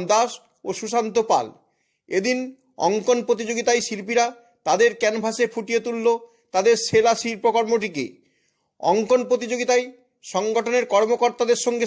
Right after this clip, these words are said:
সারাক্ষণ উপস্থিত ছিলেন উত্তরের আড্ডার প্রধান উপদেষ্টা তথা বারো নম্বর ওয়ার্ডের পৌরমাতা ডাক্তার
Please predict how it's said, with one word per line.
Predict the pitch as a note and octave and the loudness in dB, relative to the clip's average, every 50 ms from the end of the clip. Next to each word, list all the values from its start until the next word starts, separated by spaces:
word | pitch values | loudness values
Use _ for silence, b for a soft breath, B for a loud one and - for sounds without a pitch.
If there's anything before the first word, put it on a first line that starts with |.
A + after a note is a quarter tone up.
| A3+ | 0
সারাক্ষণ | - A3+ A3 A#3 A#3 A#3 - - C4 B3 A#3 A#3 | 2 2 2 2 2 -2 -4 -2 -2 -2 0 -2
উপস্থিত | G3+ B3 A#3 - B3+ - - | -4 -4 -4 -4 -6 -8 -2
ছিলেন | B3 A#3 A#3+ A#3+ A#3+ A#3+ b b b b b b b b - | 0 2 2 2 0 -4 b b b b b b b b -10
উত্তরের | F3 G3 G3 - - A#3+ A#3 A#3+ A3+ A3 | -10 -10 -6 -2 2 4 4 6 4 4
আড্ডার | G#3+ G#3+ G3+ A3+ A3+ A3 A3+ | 2 2 2 0 0 0 0
প্রধান | G#3 G#3+ G3 A3+ A#3+ A#3 A3 | -2 0 0 0 0 0 0
উপদেষ্টা | G#3 A#3 A#3 A3+ A3 - - A#3+ A#3 A#3 A#3+ b b b b b _ - | 2 2 2 2 2 0 0 0 0 0 -4 b b b b b _ -4
তথা | F#3 F#3+ A#3+ A3+ F#3 G3 | -2 0 2 2 4 4
বারো | G3+ G#3 A3 A3 | 4 4 2 0
নম্বর | A#3 A3+ A3+ A3+ A3+ | -2 0 2 2 4
ওয়ার্ডের | A3+ A3+ A#3 A3 A3+ G#3+ A3 - | 4 4 4 4 2 2 2 2
পৌরমাতা | G#3+ A3 A3+ A#3 A3+ A3 A3+ A3+ A3+ A#3 A3+ A3+ A3+ b b b b b b - | 4 4 6 4 4 4 2 2 2 2 0 0 -2 b b b b b b -4
ডাক্তার | A#3 D#3+ E3+ - B3 A3 | -2 -2 0 2 2 0